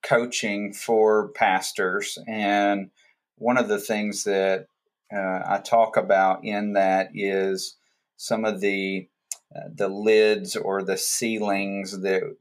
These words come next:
that prevent us from growing, you know, and even as a church, a, a church from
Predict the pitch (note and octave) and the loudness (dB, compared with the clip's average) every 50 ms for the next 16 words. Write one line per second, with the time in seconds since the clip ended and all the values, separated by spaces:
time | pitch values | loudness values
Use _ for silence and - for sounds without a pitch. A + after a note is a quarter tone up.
0 | _ G#2 F#2+ G2+ F#2+ F#2 - - _ _ _ _ _ _ - - A#2+ G#2 F#2 F#2+ | _ -12 -4 -2 -2 -2 -2 -4 _ _ _ _ _ _ -8 -2 -2 -2 0 2
1 | A2 G#2 G#2 G2+ F#2+ F#2+ - - - G2+ F#2+ F#2+ F#2 F2 F#2+ F2+ F#2 F#2 E2+ E2+ | 0 2 2 2 2 0 -4 -4 -2 -2 -2 -2 -4 -4 2 4 4 4 4 2
2 | F2 E2+ E2+ E2 - - _ _ _ _ _ - G2+ G2+ G2 F#2+ F#2+ F#2+ F#2+ F#2+ | -2 -2 -4 -6 -8 -12 _ _ _ _ _ -6 -4 0 2 4 4 4 2 0
3 | G2 G#2 G2+ F#2+ G2 F#2 F#2+ F#2 F#2+ F#2 G2+ F#2+ - - - - A#2 G2+ G2 F#2 | 0 0 0 0 0 0 2 0 0 0 0 -2 0 0 0 2 2 2 2 -2
4 | - - - - - - F#2+ F#2+ F2+ F#2 F2+ - - A#2+ G#2+ G2+ - - - - | -4 -6 -6 -4 -2 -2 -2 -2 -2 -4 -4 -2 0 2 2 0 0 -4 -8 -6
5 | - G2 F#2 F#2+ F#2 | -6 -6 -4 -6 -6